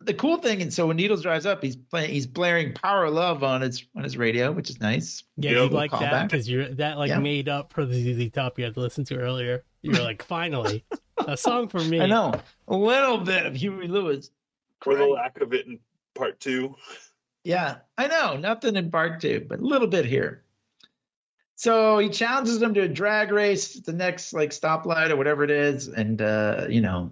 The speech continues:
Speaker 1: they, they're there. They're getting ready. It's really very fast and furious.
Speaker 2: Calling him chicken.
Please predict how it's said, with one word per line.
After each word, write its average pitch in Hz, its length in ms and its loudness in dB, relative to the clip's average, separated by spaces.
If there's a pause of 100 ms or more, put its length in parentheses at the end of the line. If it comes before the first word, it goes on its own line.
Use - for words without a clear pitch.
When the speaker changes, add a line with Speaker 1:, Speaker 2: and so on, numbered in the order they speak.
Speaker 1:
they, 104 120 0
they're 113 200 2
there. 127 340 4
They're 107 140 0
getting 135 300 0
ready. 120 400 2
It's - 260 -2
really 139 240 2
very 139 300 0
fast 139 320 -2
and 123 140 -4
furious. 123 540 0 (140)
Speaker 2:
Calling 127 260 -4
him 107 120 -4
chicken. 135 540 -2